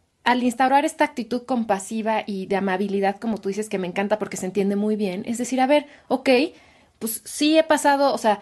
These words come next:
sí tengo estos excesos, sí tengo estos kilos, sí tengo estas deudas, eh, pero puedo ser amable conmigo en vez de regañarme, ¿no? Con esa amabilidad que me va a generar seguridad,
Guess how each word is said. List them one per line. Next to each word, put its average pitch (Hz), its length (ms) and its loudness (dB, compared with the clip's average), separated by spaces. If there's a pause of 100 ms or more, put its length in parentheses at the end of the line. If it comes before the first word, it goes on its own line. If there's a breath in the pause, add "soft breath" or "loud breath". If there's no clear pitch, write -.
(120)
sí 302 280 -2
tengo 294 240 4
estos 277 240 -2
excesos, 240 440 -2
sí 269 280 -4
tengo 277 200 2
estos 254 280 -4
kilos, 220 320 -2
sí 269 240 -6
tengo 269 240 0
estas 226 320 -2
deudas, 202 500 2 (380 loud breath)
eh, - 320 -10 (800)
pero 240 320 4
puedo 311 260 6
ser 302 180 0
amable 247 380 2
conmigo 208 300 0
en 247 60 4
vez 247 120 4
de 285 60 6
regañarme, 208 720 0 (380)
¿no? 214 240 -6
Con 254 240 2
esa 285 240 2
amabilidad 226 680 0
que 214 120 -2
me 202 100 0
va 220 80 2
a 226 40 0
generar 226 300 0
seguridad, 196 640 -2